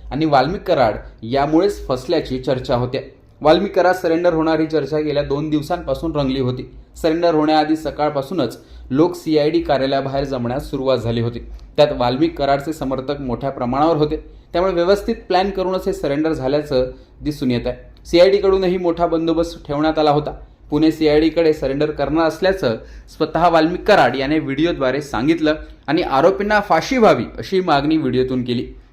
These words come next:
त्यानंतर वाल्मिक कराड सरेंडर झाला, चौकशी झाली आणि पोलीस त्याला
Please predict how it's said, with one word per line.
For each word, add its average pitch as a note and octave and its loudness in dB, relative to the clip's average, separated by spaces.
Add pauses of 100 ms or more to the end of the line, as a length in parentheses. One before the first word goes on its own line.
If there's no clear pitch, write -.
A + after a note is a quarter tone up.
त्यानंतर D3+ 2 (360)
वाल्मिक F3 4
कराड F3 4
सरेंडर E3 -2
झाला, D3+ 4
चौकशी D3 -4
झाली D#3 2 (300)
आणि E3+ 8
पोलीस G3+ 6
त्याला D#3+ 8